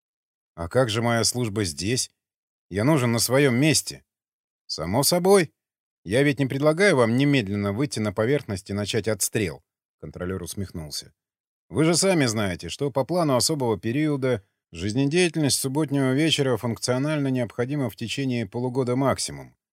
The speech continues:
В иных оговоренных директивами случаях — год и два.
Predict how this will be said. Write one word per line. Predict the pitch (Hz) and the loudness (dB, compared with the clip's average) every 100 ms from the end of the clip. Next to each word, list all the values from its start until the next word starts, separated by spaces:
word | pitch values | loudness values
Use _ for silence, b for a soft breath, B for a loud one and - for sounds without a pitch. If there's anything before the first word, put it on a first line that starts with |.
| _ _ _ _ - | _ _ _ _ -6
В | 90 | 0
иных | 151 208 180 | 4 4 2
оговоренных | 135 131 139 156 135 110 | 2 4 4 4 2 0
директивами | 123 131 - 143 131 123 | 0 -2 -2 -4 0 0
случаях — | 113 147 175 - 160 151 107 | 0 -2 -2 0 2 2 0
год | 110 156 135 | -2 -2 0
и | |
два. | 95 101 101 95 | 0 2 2 0